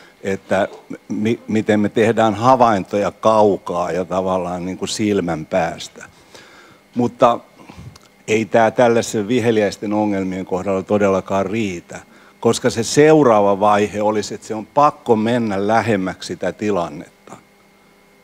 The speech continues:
Ja meidän pitää yrittää ymmärtää. Siis tää näyttäminen ei riitä, vaan pitää yrittää ymmärtää, minkälainen se tilanne on.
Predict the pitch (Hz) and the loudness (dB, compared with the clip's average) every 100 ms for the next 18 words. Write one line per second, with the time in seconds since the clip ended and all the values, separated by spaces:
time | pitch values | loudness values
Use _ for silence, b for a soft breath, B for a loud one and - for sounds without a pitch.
0 | _ 107 113 113 110 110 98 110 117 - | _ -2 0 0 0 -2 2 2 0 -8
1 | _ 143 143 131 - 127 120 - 185 185 | _ 2 4 2 2 0 0 0 2 2
2 | 120 90 80 - - 92 85 - - 117 | 2 -2 -6 -10 -10 -8 -8 -10 -8 -8
3 | 110 - 123 123 151 160 147 - 113 101 | -8 -2 0 0 2 2 0 -2 -2 -2
4 | 95 95 104 107 110 104 120 104 98 95 | -4 -4 -4 -4 -4 -4 -2 -4 -4 -4
5 | 87 95 92 92 101 104 101 95 110 104 | -4 -6 -6 0 0 2 -2 -4 -2 -2
6 | 117 127 117 92 82 - 87 92 98 - | 0 0 0 -2 -6 -6 -6 -6 -8 -6
7 | 90 87 85 - - 107 110 87 87 87 | -6 -6 -8 -12 -6 -2 -2 -2 -6 -8